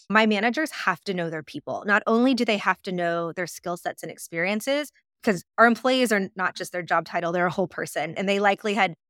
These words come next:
many different professional experiences before they got to us. We try to get really clear on knowing our people and knowing their interests. So even if they have a less skill or knowledge in a particular area, but are highly motivated and have the interest, per your point,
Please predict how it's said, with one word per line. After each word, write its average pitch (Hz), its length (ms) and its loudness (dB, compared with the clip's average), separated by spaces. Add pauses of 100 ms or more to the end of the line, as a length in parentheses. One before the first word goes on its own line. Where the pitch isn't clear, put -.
(200)
many 359 360 6
different 254 460 2
professional 196 480 -4
experiences 175 800 -6
before 170 280 -8
they 160 120 -4
got 151 220 0
to - 220 -8
us. - 260 -12
We 247 200 0
try 240 200 2
to 220 100 0
get 180 220 -2
really 175 220 -6
clear 170 440 -6
on 165 300 -4
knowing 233 280 4
our 220 100 4
people - 340 -2
and 185 140 0
knowing 220 260 2
their 262 200 -2
interests. - 600 -10
So 220 140 0
even 254 240 2
if 330 120 -2
they 247 120 0
have 208 220 0
a 190 120 -6 (300)
less 202 220 2
skill 214 460 2
or 180 80 0
knowledge 165 440 -2
in 185 80 -6
a 170 40 -12
particular 170 480 -14
area, 170 420 -2 (380)
but 202 80 4
are 202 80 6
highly 240 380 4
motivated 175 800 2
and 175 100 -8
have 202 240 2
the 185 140 -8
interest, - 420 -8
per 208 100 -12
your 170 140 -8
point, 214 400 2